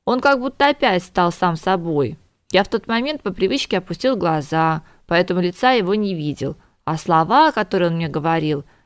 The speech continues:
это были те самые слова, которые мне всегда говорил мой наставник, и интонации те же. Он даже на "вы" перешел, как будто для пущего сходства. Вот как раз тогда мне и показалось, что стоит мне поднять взгляд,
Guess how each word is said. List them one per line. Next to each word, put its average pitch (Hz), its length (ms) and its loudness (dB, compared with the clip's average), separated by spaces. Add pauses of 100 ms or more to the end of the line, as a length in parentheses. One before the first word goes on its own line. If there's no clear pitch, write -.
это 170 220 2
были 220 300 0
те 208 320 0
самые 180 500 0
слова, 196 680 0 (120)
которые 220 400 4
мне 208 140 2
всегда 247 420 4
говорил 208 400 4
мой 196 180 2
наставник, 151 800 0
и 254 140 -2
интонации 226 720 2
те 160 380 -2
же. 147 260 -6 (520)
Он 220 200 0
даже 262 280 4
на 277 200 2
"вы" 254 220 2
перешел, 147 580 -2
как 156 240 -4
будто - 180 -4
для 165 200 2
пущего 185 420 0
сходства. 160 640 -2 (460)
Вот 190 200 2
как 196 180 0
раз 180 280 0
тогда 160 580 2
мне 180 260 0
и 190 40 0
показалось, 156 920 -2
что - 260 -6
стоит 262 440 0
мне 208 160 0
поднять 165 400 0
взгляд, 269 540 0